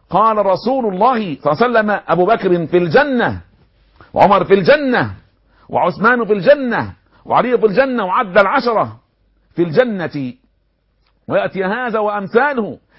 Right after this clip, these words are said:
يسبون الصديق رضي الله عنه ويقولون أنه قد كفر بعد رسول الله صلى الله عليه وسلم: "هؤلاء ما أرادوا إلا هدم دين الله سبحانه وتعالى". لما أتوا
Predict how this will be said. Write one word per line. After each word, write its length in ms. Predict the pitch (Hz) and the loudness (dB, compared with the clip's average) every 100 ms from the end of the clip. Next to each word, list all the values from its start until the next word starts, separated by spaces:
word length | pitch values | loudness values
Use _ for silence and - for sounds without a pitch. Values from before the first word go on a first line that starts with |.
| - | -8
يسبون 500 | 139 180 165 240 254 | -6 -6 -4 -2 -2
الصديق 680 | 208 214 202 165 311 311 - _ _ _ | -4 -6 -6 -4 -2 -2 -6 _ _ _
رضي 120 | 135 185 | -6 -4
الله 100 | 190 | -2
عنه 360 | 381 240 190 - _ | -2 -4 -8 -12 _
ويقولون 340 | - 156 165 202 | -2 -2 -2 -4
أنه 180 | 202 180 | -4 -4
قد 160 | 180 | -4
كفر 460 | - 240 262 311 285 _ _ - | -2 -2 2 0 0 _ _ -6
بعد 240 | 135 160 | -2 0
رسول 360 | 170 170 226 233 | 0 -2 -4 -6
الله 280 | 190 196 214 | -4 -2 -2
صلى 400 | 269 - - 151 | -6 -14 -8 -6
الله 60 | 185 | -4
عليه 40 | |
وسلم: 200 | 214 208 | -4 -2
"هؤلاء 600 | 208 185 233 196 208 214 | -4 -4 -6 -4 -2 -4
ما 320 | 190 208 185 180 | -4 -6 -4 -4
أرادوا 400 | 196 202 180 180 | -2 -4 -6 -8
إلا 500 | 254 247 226 277 - _ _ _ - | -8 -6 -4 -4 -8 _ _ _ -8
هدم 400 | - 208 165 180 | -4 -4 -4 -6
دين 340 | 175 170 220 196 | -4 -4 -6 -6
الله 360 | 175 196 180 | -4 -2 -4
سبحانه 520 | 143 160 139 180 160 | -8 -12 -4 -2 -2
وتعالى". 500 | 135 131 120 107 92 - _ - | -4 -6 -6 -8 -10 -14 _ -6
لما 440 | 131 214 226 240 | -2 -2 -2 -4
أتوا 280 | 285 247 151 | -2 -2 -2